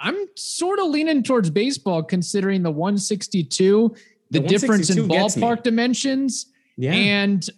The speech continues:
Speaker 1: also the fact that fewer teams make the playoffs on a percentage basis compared to those other sports.
Speaker 2: Yes.
Speaker 1: Like, those other sports, basically half the teams make the playoffs.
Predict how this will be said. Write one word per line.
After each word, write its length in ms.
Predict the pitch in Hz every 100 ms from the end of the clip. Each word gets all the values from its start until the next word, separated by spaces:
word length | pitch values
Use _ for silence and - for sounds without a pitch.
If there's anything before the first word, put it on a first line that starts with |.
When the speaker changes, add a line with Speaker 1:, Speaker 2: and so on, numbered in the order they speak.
| _
Speaker 1:
also 240 | 165 202 220
the 80 | 185
fact 320 | 202 196 190
that 200 | 185 170
fewer 260 | 214 202 190
teams 300 | - 190 160
make 240 | 180 175
the 80 | 156
playoffs 680 | 131 - 220 180 151 - -
on 120 | 170 160
a 40 |
percentage 520 | 143 143 185 165 127
basis 380 | 160 185 175 143
compared 400 | - 131 156 131
to 80 | 135
those 180 | 123 120
other 200 | 156 120
sports. 120 | 120
Speaker 2:
Yes. 240 | 110 156
Speaker 1:
Like, 120 | 147 151
those 160 | 170
other 160 | 214 208
sports, 280 | - 147 123
basically 340 | 156 135 120
half 200 | 127 147
the 60 | -
teams 260 | 160 147
make 140 | 123 120
the 80 | 90
playoffs. 540 | 160 170 85 - -